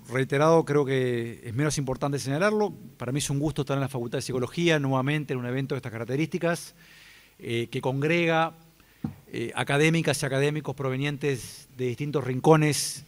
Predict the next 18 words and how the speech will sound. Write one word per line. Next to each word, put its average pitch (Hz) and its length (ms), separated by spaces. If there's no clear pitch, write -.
eh, 117 200
del 135 160
mundo 180 640
a 123 120
tratar 131 260
temas 151 480
relevantes 143 920
en 180 120
la 180 120
creación 147 320
del 139 100
conocimiento, 147 640
y 135 80
eso 135 160
de 127 80
por 110 160
sí 147 260
importa, 170 600